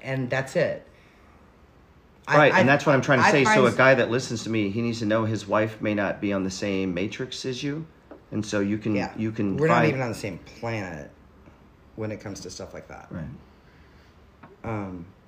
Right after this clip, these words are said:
Speaker 1: the only thing we agree on is real estate.
Speaker 2: Right. I was gonna say, if I do that, we're gonna make a lot less money. <laughs>
Speaker 1: But, and I
Speaker 2: I,
Speaker 1: like
Speaker 2: I
Speaker 1: real
Speaker 2: can't
Speaker 1: estate.
Speaker 2: afford that. <laughs> I
Speaker 1: And
Speaker 2: told
Speaker 1: I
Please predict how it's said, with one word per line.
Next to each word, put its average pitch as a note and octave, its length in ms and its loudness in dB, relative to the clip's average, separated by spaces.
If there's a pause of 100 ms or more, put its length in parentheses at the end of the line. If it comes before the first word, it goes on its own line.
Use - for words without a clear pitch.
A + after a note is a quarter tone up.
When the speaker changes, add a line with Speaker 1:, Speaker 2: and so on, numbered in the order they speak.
(140)
Speaker 1:
the B2+ 140 -6
only B2+ 100 -4
thing A#2 160 -8
we A2 100 -4
agree A2 280 -6
on G2+ 180 -8
is F#2 380 -12 (1900)
real A2+ 140 -4
estate. D2+ 300 -12 (680)
Speaker 2:
Right. F#2 120 -4
I - 20 -2
was D#2+ 120 -6
gonna G#2 100 -2
say, A2+ 140 -2
if G2+ 120 -4
I C3+ 120 2
do B2 140 -4
that, F#2+ 200 -4
we're F#2+ 100 -8
gonna G2+ 140 -6
make G2 220 -4
a - 60 -12
lot - 220 -8
less F#2+ 280 -8
money. A#2 180 -6 (440)
<laughs> E3+ 80 -10 (720)
Speaker 1:
But, G#2+ 300 -4 (1080)
and D#3 100 0
I E3+ 40 4
Speaker 2:
I, - 40 4
Speaker 1:
like F#3+ 180 6
Speaker 2:
I - 80 -2
Speaker 1:
real D3 100 4
Speaker 2:
can't B2 140 4
Speaker 1:
estate. G#2+ 120 -4
Speaker 2:
afford C3 260 4
that. G2+ 300 0
<laughs> - 1400 -14
I A2 60 -10
Speaker 1:
And A2+ 100 -8
Speaker 2:
told A#2+ 180 -2
Speaker 1:
I - 40 -14